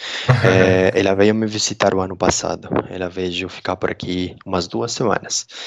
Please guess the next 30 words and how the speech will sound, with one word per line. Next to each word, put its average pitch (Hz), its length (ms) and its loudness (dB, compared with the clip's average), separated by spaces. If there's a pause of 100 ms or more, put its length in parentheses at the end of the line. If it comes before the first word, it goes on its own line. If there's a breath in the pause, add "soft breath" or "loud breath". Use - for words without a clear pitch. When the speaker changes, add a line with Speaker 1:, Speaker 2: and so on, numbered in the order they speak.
(140 loud breath)
Speaker 2:
A - 40 0
gente 95 140 2
foi 98 160 4
pro 113 240 4
Rio. 98 380 4
E, 95 360 4
e 202 180 8
ela 202 140 8
começou 110 400 4
a 98 40 -2
caminhar 98 540 0
ali 92 200 -2
pelas 92 260 -2
praias, 98 540 0
por - 160 -10
dentro 90 240 -4
da 92 100 0
cidade. 95 720 2
Começou 92 380 -4
a 95 40 0
observar 92 600 0
isso, 98 240 2
não 92 140 0
só 92 160 -6
lá, 90 180 -4
também 95 240 -4
aqui 92 200 -8
em 95 40 -8
São 92 240 -4
Paulo. 95 480 4